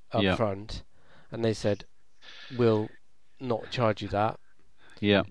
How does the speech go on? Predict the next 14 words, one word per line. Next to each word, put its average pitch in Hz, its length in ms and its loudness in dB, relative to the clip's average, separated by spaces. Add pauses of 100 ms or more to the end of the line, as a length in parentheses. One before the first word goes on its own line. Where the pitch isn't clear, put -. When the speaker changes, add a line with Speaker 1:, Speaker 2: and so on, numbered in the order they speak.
(260)
Speaker 1:
Uh, 101 420 2
so 120 480 -2
I 123 100 0
didn't, 131 280 0
wasn't 127 280 -2
gonna 117 160 2
have 113 120 -4
to - 80 -8
pay 117 200 2
a 104 60 2
penny 107 400 0
up - 140 -8
front, 98 480 -2 (440)
um, 107 520 -2